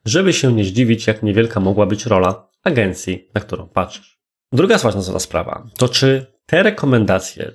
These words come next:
czy referencje, albo logotypy, to muszą być firmy z twojej branży. I teraz troszkę tak, trochę nie. Warto, żeby agencja miała doświadczenie z twoją branżą, ponieważ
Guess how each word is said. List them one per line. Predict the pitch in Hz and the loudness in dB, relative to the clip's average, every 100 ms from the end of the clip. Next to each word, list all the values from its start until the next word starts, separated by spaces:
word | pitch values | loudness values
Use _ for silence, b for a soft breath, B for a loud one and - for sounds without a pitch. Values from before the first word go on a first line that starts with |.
| - | -8
czy | - 110 | -2 0
referencje, | 110 101 92 85 - - - - | 0 0 -2 -4 -14 -20 -12 -2
albo | 113 143 | 0 2
logotypy, | 160 139 127 - - - | 2 2 0 -4 -8 -6
to | - | 0
muszą | 135 196 226 165 | 2 2 0 0
być | 156 - | -2 -2
firmy | 110 104 | 0 0
z | 110 | -2
twojej | - 92 90 | -4 -6 -2
branży. | 98 90 - - _ _ _ _ _ _ _ _ _ _ - - | 0 -2 -8 -18 _ _ _ _ _ _ _ _ _ _ -20 -6
I | |
teraz | 170 160 156 | 0 0 2
troszkę | 185 196 214 | 0 2 0
tak, | 202 98 | 0 -2
trochę | - 101 104 | -4 -4 -2
nie. | 101 107 _ _ _ _ _ _ _ _ - | -2 -2 _ _ _ _ _ _ _ _ -6
Warto, | 98 190 208 - - | 0 0 0 -4 -6
żeby | 104 139 165 | -2 2 2
agencja | 127 123 123 131 123 | 2 0 2 0 2
miała | 107 104 117 | 2 2 2
doświadczenie | 104 107 107 101 - 104 110 | 2 -2 -2 -4 -2 -2 0
z | 110 107 | 0 -2
twoją | 107 107 107 | -2 0 2
branżą, | 110 101 95 104 127 | 2 0 -2 -4 -2
ponieważ | 127 131 139 151 151 - | -2 0 2 0 -2 -10